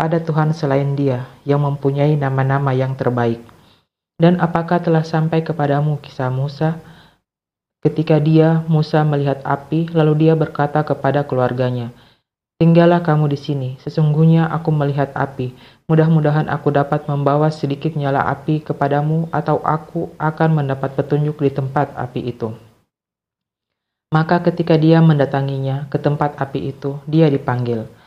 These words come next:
Wahai Musa, sungguh aku adalah Tuhanmu,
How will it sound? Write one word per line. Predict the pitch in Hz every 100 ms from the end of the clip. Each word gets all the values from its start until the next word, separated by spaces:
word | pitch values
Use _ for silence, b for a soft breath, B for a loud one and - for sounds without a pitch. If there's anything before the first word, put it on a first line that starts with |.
| b _ _
Wahai | 175 165 143
Musa, | 135 131 - 117 - - _ _ _ -
sungguh | 156 139 123 131 -
aku | 156 165 165 151
adalah | 131 131 131
Tuhanmu, | 127 135 123 120 120